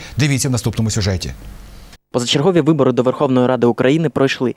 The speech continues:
Speaker 2: Підрахунок голосів вже дійшов до свого логічного завершення. Люди в очікуванні змін на краще. Передвиборча кампанія принесла одеситам багато подарунків. Тепер вони сподіваються, що після виборів допомога людям стане приємною традицією для народних депутатів.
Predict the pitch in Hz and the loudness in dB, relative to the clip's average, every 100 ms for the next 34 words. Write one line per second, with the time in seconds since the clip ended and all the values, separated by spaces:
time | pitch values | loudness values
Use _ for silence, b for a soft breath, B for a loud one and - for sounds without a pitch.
0 | B B 123 131 170 147 127 131 135 180 | B B -2 0 0 0 0 0 2 -2
1 | 147 131 123 - 147 120 113 120 123 120 | 0 0 0 0 0 0 -2 0 2 0
2 | 131 - 131 127 131 127 110 - 104 - | -2 -4 -2 0 2 2 2 -2 -8 0
3 | 151 147 156 135 - 127 127 120 123 151 | 2 4 2 2 2 4 4 2 2 0
4 | 139 131 120 - - 135 127 156 143 - | 0 0 -2 -2 -2 0 2 2 2 0
5 | 139 135 165 170 127 131 143 - 123 120 | -2 0 2 2 2 2 2 2 0 2
6 | 127 160 151 123 117 135 131 127 131 123 | 0 -2 0 0 0 -2 0 0 2 0
7 | - - 127 160 180 135 143 - 147 143 | -2 -4 -2 2 2 4 0 0 -2 0
8 | 151 120 - - 127 135 - 127 156 151 | 2 0 -2 -6 -4 -2 2 2 4 4
9 | 127 113 120 123 147 131 127 165 151 - | 2 2 0 2 2 2 2 2 0 0
10 | 139 131 - 123 131 123 120 120 113 147 | 0 0 0 0 2 2 2 2 0 0
11 | 139 120 120 117 127 120 117 120 117 110 | 0 2 2 2 2 0 -2 -2 0 -2
12 | - | -4